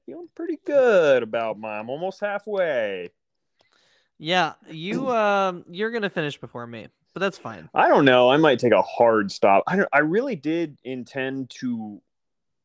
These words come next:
Speaker 1: First off, we are, without divulging too much, we are talking about our upcoming two hundredth episode, which is in two weeks, and which I believe we may end up recording this week, which I'm actually getting increasingly excited for.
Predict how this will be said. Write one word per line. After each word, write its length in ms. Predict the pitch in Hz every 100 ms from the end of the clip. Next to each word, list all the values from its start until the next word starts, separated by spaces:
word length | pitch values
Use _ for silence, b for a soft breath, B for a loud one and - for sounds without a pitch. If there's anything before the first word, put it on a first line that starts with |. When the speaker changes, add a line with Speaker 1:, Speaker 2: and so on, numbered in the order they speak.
| _ _ _ _ _ _ _ _ _ _ _
Speaker 1:
First 320 | 233 285 -
off, 400 | 139 117 113 - _ _
we 220 | 131 196 226
are, 220 | 196 - _ _ _ _ _ _ _ _
without 280 | 135 185 185
divulging 320 | 160 147 131
too 100 | 113
much, 220 | 101 98
we 120 | 107
are 100 | 101
talking 220 | 107 104
about 140 | 104 104
our 100 | 95
upcoming 300 | 98 113 107
two 140 | 104
hundredth 260 | 95 95 95
episode, 440 | 71 92 90 76
which 160 | 95 101
is 100 | 98
in 100 | 98
two 160 | -
weeks, 360 | 113 226 - - _ _ _ _
and 580 | - 113 113 113 110 107
which 200 | 113 113
I 120 | 113 110 - -
believe 300 | 104 117 277
we 140 | 127
may 220 | 95 92 104
end 100 | 143
up 100 | 131
recording 460 | 110 156 262 147
this 260 | 101 - -
week, 220 | 80 -
which 160 | 98 131
I'm 140 | 165
actually 300 | 262 - 269
getting 240 | 175 175
increasingly 580 | 160 131 156 160 143 131
excited 400 | 120 - 180 160
for. 240 | - 92